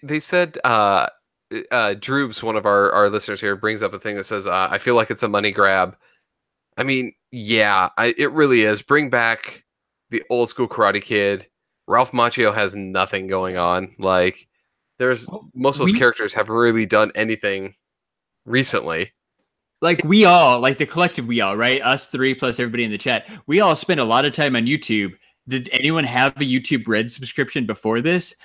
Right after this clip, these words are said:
Speaker 2: Like, I knew
Speaker 1: No.
Speaker 2: it was a thing, but, like, I didn't ever cared about it. Um, let me know, guys, like, in the chat, did anybody have YouTube Red?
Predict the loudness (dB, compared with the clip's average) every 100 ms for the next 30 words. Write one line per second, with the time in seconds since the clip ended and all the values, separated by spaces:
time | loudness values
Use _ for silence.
0 | _ 0 2 4 4 4 -4 -14 -18 _
1 | 4 4 4 2 0 0 -2 -4 -4 -2
2 | -2 -2 -4 -6 -8 -6 -4 -2 -2 -2
3 | -2 -4 -8 _ _ _ _ -6 -4 -4
4 | -8 -16 _ _ -2 2 2 4 4 2
5 | 2 0 0 -2 0 -2 -2 -2 0 0
6 | 0 0 2 0 0 -2 0 0 0 0
7 | 0 -4